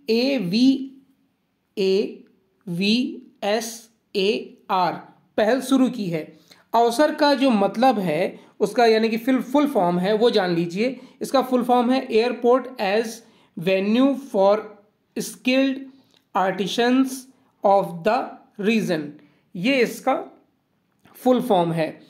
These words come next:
हिंदी में इसे कहेंगे क्षेत्र के कुशल कारीगरों के लिए स्थान के रूप में हवाई अड्डा। अवसर के तहत जो एएआई की एक पहल है, आत्मनिर्भर के लिए अपने परिवारों को कार्यात्मक रूप से प्रभावी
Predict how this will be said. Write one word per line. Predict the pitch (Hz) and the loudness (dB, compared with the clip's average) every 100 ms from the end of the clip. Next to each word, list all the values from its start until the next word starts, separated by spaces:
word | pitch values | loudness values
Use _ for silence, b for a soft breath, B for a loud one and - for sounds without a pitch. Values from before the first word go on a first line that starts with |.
| b - | b -2
हिंदी | 214 226 | 0 2
में | 262 | 2
इसे | 262 269 | 2 0
कहेंगे | 262 247 254 294 | 0 0 0 -2
क्षेत्र | - 247 269 262 | -2 -2 -2 -2
के | 269 277 | -4 -4
कुशल | - 269 277 | -6 -2 0
कारीगरों | 269 208 185 196 196 214 | 0 -2 0 0 2 2
के | 220 220 208 | 2 0 0
लिए | 196 208 285 285 B B _ 247 | -2 -4 -4 -6 B B _ -6
स्थान | 220 - - 247 277 | -6 -6 -2 0 2
के | 240 | 2
रूप | 196 196 202 | 2 0 0
में | 262 | 0
हवाई | 262 190 175 220 - - | 0 0 0 0 -4 -4
अड्डा। | 202 151 143 - b b b b b _ | -4 -4 -10 -12 b b b b b _
अवसर | 214 220 220 277 294 | 0 2 2 2 0
के | 285 294 | -4 -4
तहत | 285 196 165 165 - - b b b - | -2 -4 -4 -4 -6 -16 b b b -16
जो | 143 196 254 294 - - - - | -12 0 2 2 0 -6 -10 -4
एएआई | 240 269 226 233 240 - 190 220 | -2 -2 0 -2 -2 -2 -2 -2
की | - 254 | -2 -2
एक | 247 226 226 - | 0 0 -2 -4
पहल | 190 233 214 | 0 0 0
है, | 151 185 - - - | -2 -6 -8 -6 -2
आत्मनिर्भर | 220 240 240 208 277 | 0 0 0 0 -2
के | 294 240 | 0 -2
लिए | 214 262 | 0 0
अपने | - 202 226 | 0 -2 -2
परिवारों | 262 220 196 175 175 247 | 0 0 2 2 2 2
को | 247 247 | 2 2
कार्यात्मक | 247 190 185 180 180 262 262 | 2 0 2 0 0 -2 2
रूप | 208 190 | 0 0
से | - 196 | -2 -2
प्रभावी | - 185 175 170 233 | 0 0 2 0 0